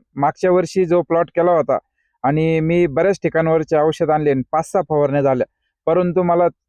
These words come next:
अपेक्षित उत्पन्नच भेटलं नव्हतं. पण यावर्षी उत्पन्न घेण्याचा निर्णय, अ, आमचे मित्र नवनाथ भाऊ आणि रवी भाऊ तर यांनी सांगितलं, "तुम्ही एकदा मौनगिरी कृषी दीपक कोपरगाव यांचा सल्ल्याने करून पहा,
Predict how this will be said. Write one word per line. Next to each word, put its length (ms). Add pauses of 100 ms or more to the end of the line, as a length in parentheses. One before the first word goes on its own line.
(120)
अपेक्षित 480
उत्पन्नच 460
भेटलं 340
नव्हतं. 260 (420)
पण 180
यावर्षी 720
उत्पन्न 540
घेण्याचा 400
निर्णय, 360 (440)
अ, 60 (340)
आमचे 240
मित्र 340
नवनाथ 340
भाऊ 220
आणि 600
रवी 240
भाऊ 240 (600)
तर 180
यांनी 280
सांगितलं, 420
"तुम्ही 280
एकदा 440 (160)
मौनगिरी 420
कृषी 320
दीपक 280 (100)
कोपरगाव 480
यांचा 440
सल्ल्याने 600
करून 320
पहा, 220